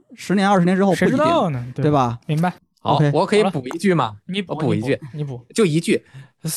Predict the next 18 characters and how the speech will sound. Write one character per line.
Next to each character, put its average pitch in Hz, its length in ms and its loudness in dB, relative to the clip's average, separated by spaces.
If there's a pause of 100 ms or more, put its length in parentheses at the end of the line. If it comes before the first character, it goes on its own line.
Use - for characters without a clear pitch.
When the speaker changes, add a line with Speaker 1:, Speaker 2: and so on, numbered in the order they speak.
(160)
Speaker 3:
今 269 180 2
天 262 300 4
来 220 200 4
发 233 220 -2
表 196 160 0
了 185 100 0
很 190 160 -4
多 151 80 -2
负 180 440 -2
面 165 260 -2
的 139 180 4
情 135 300 0
绪 156 160 0
啊， 117 180 2
但 202 140 2
是 180 80 2
还 139 160 -2
是 139 260 0